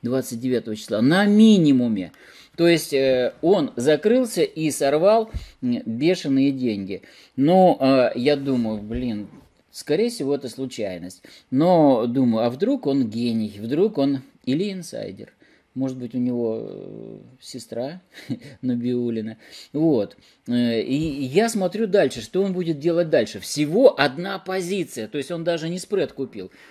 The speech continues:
Я смотрю, что он будет делать дальше. Давайте посмотрим, что он сделал дальше. Давайте посмотрим его доходность на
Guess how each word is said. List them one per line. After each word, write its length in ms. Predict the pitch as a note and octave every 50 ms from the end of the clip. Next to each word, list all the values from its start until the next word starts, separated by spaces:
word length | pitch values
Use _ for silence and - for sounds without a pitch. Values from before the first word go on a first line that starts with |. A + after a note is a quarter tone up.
| - - _ -
Я 180 | C#3+ G#3 C4+
смотрю, 380 | C#4 C#4+ G#3+ E3+ - D3+ C#3+ B2+
что 240 | B2 - - G3+ A#3
он 140 | A3 F#3 D3+
будет 240 | D3+ C3 B2+ A2+
делать 300 | A#2 D3+ F3 E3+ D#3 C#3
дальше. 280 | A#2+ A#2 A2 G#2+ - A2+
Давайте 340 | A2 B2 E3 G#3 A3 G#3 E3
посмотрим, 460 | - A#2+ - - D#3+ E3+ D3+ C3+ A#2+
что 220 | - - D3 D3
он 80 | D3+ C#3+
сделал 320 | C3 A#2 B2 B2 B2+ B2
дальше. 420 | A#2 A2 G2+ F#2+ F#2 - - - - _ _ _ _ _ _ _ _ _ _ _ _ _ _ _ _ _ _ _ _ _ -
Давайте 360 | G#2+ A#2+ C#3 D3 C#3+ C#3 A#2+
посмотрим 460 | - A2+ A2 - D3 D3+ C#3 C#3 B2
его 220 | A2+ A2 A2 A2+ G#2
доходность 680 | G2+ G#2+ G#2+ - - D#3 D3 D3 C#3 C3 - _ _ _ _ _ _ _ _ _ _ _ _ -
на 1300 | A2+ A#2 B2+ C3+ C#3+ C#3+ C#3+ C#3 C3+ C3 B2+ B2+ B2 B2 A#2+ A#2 A2+ A2+ A2 G#2+ G#2 G2+ G2+ G2+ G#2 G2+